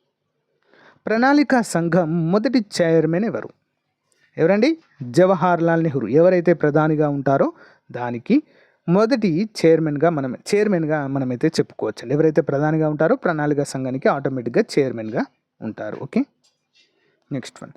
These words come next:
ఎవరెస్ట్ శిఖరాన్ని అధిరోహించిన మొదటి భారతీయ మహిళ ఎవరు? మొదటి భారతీయ మహిళ, ఆప్షన్ ఏ, బచేంద్రి పాల్.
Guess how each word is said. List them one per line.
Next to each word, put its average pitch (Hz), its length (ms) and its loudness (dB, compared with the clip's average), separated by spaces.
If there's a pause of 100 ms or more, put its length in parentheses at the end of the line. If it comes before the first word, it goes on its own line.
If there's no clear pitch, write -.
(320)
ఎవరెస్ట్ 285 420 2
శిఖరాన్ని 196 480 0
అధిరోహించిన 175 580 2
మొదటి 247 300 0
భారతీయ 175 640 2
మహిళ 170 540 0
ఎవరు? 131 760 -2 (840)
మొదటి 170 260 2
భారతీయ 165 500 2
మహిళ, 143 260 -4
ఆప్షన్ 123 360 -4
ఏ, 226 140 2 (380)
బచేంద్రి 170 760 2
పాల్. 151 560 -2